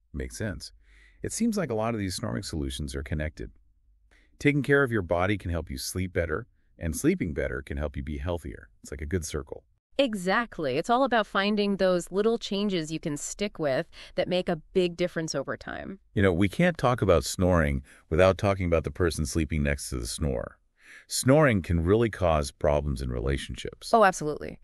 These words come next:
Speaker 2: It's not just the person snoring who suffers, it's the person trying to sleep next to them.
Speaker 1: Exactly.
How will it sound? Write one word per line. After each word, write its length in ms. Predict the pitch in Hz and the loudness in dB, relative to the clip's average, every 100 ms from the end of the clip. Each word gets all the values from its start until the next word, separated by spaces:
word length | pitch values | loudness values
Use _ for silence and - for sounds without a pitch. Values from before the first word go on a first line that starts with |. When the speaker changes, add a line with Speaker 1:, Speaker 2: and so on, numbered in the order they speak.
| - | -4
Speaker 2:
It's 180 | 208 220 | -2 2
not 320 | 202 202 220 | 4 4 4
just 220 | 247 - | -2 -4
the 80 | 220 | -4
person 360 | 226 220 220 | -2 -2 -2
snoring 380 | 214 208 196 196 | -2 -2 0 0
who 120 | 196 | 0
suffers, 420 | 196 180 180 196 - | 0 -2 0 -2 -2
it's 160 | 160 | -10
the 60 | 170 | -8
person 320 | - 165 160 | -4 -4 -4
trying 180 | 165 156 | -4 -8
to 60 | |
sleep 240 | 151 156 - | -6 -8 -6
next 240 | 147 - | -6 -6
to 100 | - | -10
them. 240 | - 50 - - - - - - | -8 -10 -12 -20 -20 -20 -16 2
Speaker 1:
Exactly. 800 | 104 85 69 71 71 73 62 | 2 4 0 0 -2 -4 -8